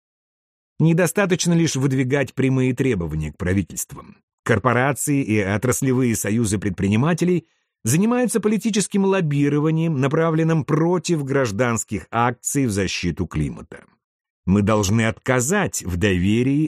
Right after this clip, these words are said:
этим корпорациям. Простейший способ — голосовать деньгами – то есть при наличии альтернативы перестать покупать их товары и услуги. Обратитесь в свой банк,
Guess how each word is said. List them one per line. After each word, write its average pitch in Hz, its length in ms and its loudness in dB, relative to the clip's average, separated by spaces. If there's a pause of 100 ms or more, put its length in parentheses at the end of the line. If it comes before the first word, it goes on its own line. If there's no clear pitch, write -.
этим 87 380 -2
корпорациям. - 1120 -2 (280)
Простейший 208 600 0
способ — - 500 -2 (260)
голосовать 185 680 0
деньгами – 139 760 -2 (420)
то 196 140 2
есть 170 240 -2
при 190 140 2
наличии 185 560 0
альтернативы 165 960 0 (260)
перестать 220 600 0
покупать 165 580 0
их 131 180 0
товары 127 640 0
и 107 140 -4
услуги. 95 680 -6 (720)
Обратитесь 220 600 0
в - 80 -8
свой 202 260 0
банк, 107 600 -4